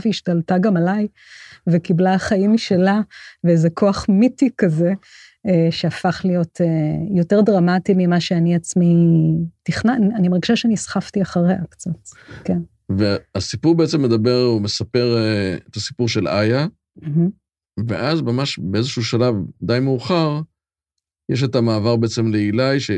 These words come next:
Speaker 1: כן.
Speaker 2: מין איזו תחושה של צורך של להגיד, "רגע, למרות שאיה מדברת", או, מה זה, לא, לא נכתב בגוף ראשון, אבל למרות שאיה היא הדמות, יש פה צד שני שצריך לתת לו את זכות הדיבור בכל זאת גם כן באיזשהו מקום.
Speaker 1: כן.
Speaker 2: אה,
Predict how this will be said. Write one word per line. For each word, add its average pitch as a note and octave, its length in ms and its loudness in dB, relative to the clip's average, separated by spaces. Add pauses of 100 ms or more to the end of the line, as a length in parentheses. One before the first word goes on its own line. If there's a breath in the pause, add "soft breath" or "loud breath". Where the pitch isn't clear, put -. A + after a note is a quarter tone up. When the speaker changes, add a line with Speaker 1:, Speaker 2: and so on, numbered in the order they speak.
(580)
Speaker 1:
כן. F3 160 -4 (260)
Speaker 2:
מין D3+ 100 2
איזו F3 120 2
תחושה D#3 300 -2
של C#3+ 160 -2
צורך D3 300 0
של B2+ 100 -2
להגיד, B2 300 0
"רגע, G#2+ 460 0 (180)
למרות A2 300 -2
שאיה A#2 300 0
מדברת", A2+ 760 0
או, F#2 320 0 (160)
מה A2+ 120 -2
זה, F#2 120 0 (160)
לא, F2 200 -2
לא A2+ 120 2
נכתב G#2 160 -2
בגוף G2 300 -2
ראשון, A#2+ 260 0
אבל G2 220 0 (440)
למרות A2+ 200 -2
שאיה A2+ 340 0
היא G#2+ 180 0
הדמות, C#3+ 540 -2 (760)
יש C3 140 0
פה C3 100 -2
צד A#2 220 -2
שני A#2+ 240 0
שצריך G#2+ 460 -2
לתת A2 260 -2
לו A2 80 2
את - 80 -2
זכות - 240 -6
הדיבור G#2+ 420 2
בכל G#2 220 -2
זאת F#2+ 140 -2
גם G#2+ 260 0
כן F2 180 -2
באיזשהו E2+ 280 -4
מקום. - 340 -4 (340)
Speaker 1:
כן. F3 220 -2 (240)
Speaker 2:
אה, F#2+ 720 2